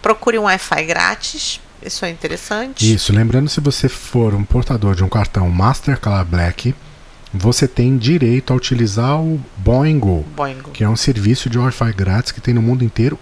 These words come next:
Speaker 2: e funciona,
Speaker 1: Funciona,
Speaker 2: tá?
Speaker 1: já utilizamos muito.
Speaker 2: E é um serviço que a Mastercard não divulga, não
Speaker 1: É.
Speaker 2: divulga. Então,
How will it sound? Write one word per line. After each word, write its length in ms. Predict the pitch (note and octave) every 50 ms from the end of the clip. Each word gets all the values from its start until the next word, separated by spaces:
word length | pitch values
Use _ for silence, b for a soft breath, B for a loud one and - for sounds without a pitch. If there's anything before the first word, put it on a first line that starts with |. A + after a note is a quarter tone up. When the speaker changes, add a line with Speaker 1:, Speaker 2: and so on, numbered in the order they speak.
| - D3
Speaker 2:
e 80 | D#3
funciona, 600 | - - - D3 F3 G3+ - - D3 C#3+ C#3 C3
Speaker 1:
Funciona, 300 | G#2+ F2 - D#3+ C#3+ -
Speaker 2:
tá? 100 | B2 C3
Speaker 1:
já 140 | B2+ C#3 C#3
utilizamos 600 | C#3+ - - D3+ D3 C#3 C#3+ D3+ D3+ D#3+ E3 D#3
muito. 440 | D#3+ A2+ A2+ A#2 B2+ D3+ F3 - -
Speaker 2:
E 40 | C3
é 40 | C#3
um 120 | D#3+ E3+
serviço 500 | - - - D#3+ B2+ B2 D3+ - - D#3
que 140 | - - D#3
a 80 | C#3+ C#3
Mastercard 580 | C3+ C#3 C3+ - - C#3+ - - C#3+ C#3+ C#3+
não 480 | C#3 C#3 C#3+ D3 D3+ D#3 E3 F#3 G3+ G3+
divulga, 680 | E3+ F3+ G3+ F3 D3 D3 D#3 D3 A#2 G2+ G2 D#2+ - - -
não 200 | F#2+ A#2 C3+ C#3+
Speaker 1:
É. 20 |
Speaker 2:
divulga. 420 | C#3 D3+ C#3 A#2 G2+ F#2 D#2+ E2
Então, 400 | D#2+ D#2 - F#2+ G2 A2+ C3 D3